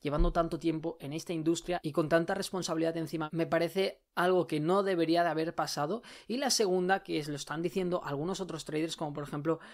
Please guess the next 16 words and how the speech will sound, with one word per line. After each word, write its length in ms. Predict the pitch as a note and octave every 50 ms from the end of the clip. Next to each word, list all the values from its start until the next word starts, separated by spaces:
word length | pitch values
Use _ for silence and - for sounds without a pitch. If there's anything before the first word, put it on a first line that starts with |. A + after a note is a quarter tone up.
| - - -
Rajat 460 | - D3+ E3 E3 D3+ D3+ D3 C3 C3
Banks, 340 | C#3+ D#3 E3 G3 F#3+ - - _
están 400 | - D3+ C#3+ - F3 F#3 G#3 A3+
mencionando 800 | B3+ C4 A#3+ G3+ - G3 F#3 F3+ F#3+ G3+ G3+ G3 F#3 F3 F#3 F#3
que 120 | - E3+ D3+
puede 420 | - _ F3 E3+ F#3+ G#3 A#3 A#3
que 160 | - F3+ E3
Dombo, 560 | D3+ D3+ F3+ G3+ G#3 F#3+ D#3+ D#3 F3 A3+ - - _
el 180 | - D#3 C#3+ C#3
trader 320 | C#3+ D#3 E3 F3 F3+ E3+
que 80 | - E3
ha 20 |
estado 200 | D#3+ - E3+ D#3+
ofreciendo 380 | D#3 - D#3 C3+ E3 D#3 C#3+ C#3
estos 200 | - - D3+ -
servicios, 760 | - F#3+ D#3+ D#3+ G#3 G3 - - - E3 F3+ G#3 G#3 -